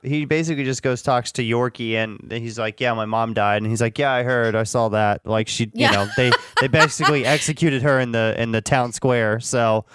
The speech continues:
Speaker 1: <laughs> um, that was, and then, like you said, he moves on, which is so different from the other movie that I can think of that relates to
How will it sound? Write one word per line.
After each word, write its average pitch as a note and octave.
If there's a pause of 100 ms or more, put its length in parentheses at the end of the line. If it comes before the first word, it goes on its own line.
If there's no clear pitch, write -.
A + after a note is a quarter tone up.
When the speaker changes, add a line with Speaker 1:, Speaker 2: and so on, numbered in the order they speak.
(180)
Speaker 1:
<laughs> A#5+
um, C3
that C#3
was, A#2+ (200)
and C#3+
then, D#3
like D3
you D3+
said, D#3
he C#3
moves C3+
on, A2+
which A#2+ (320)
is C#3+
so A#3
different E3
from C#3
the B2
other F3
movie C#3+
that A#2+
I A#2
can A#2
think A#2+
of A2
that B2
relates A#2+
to A2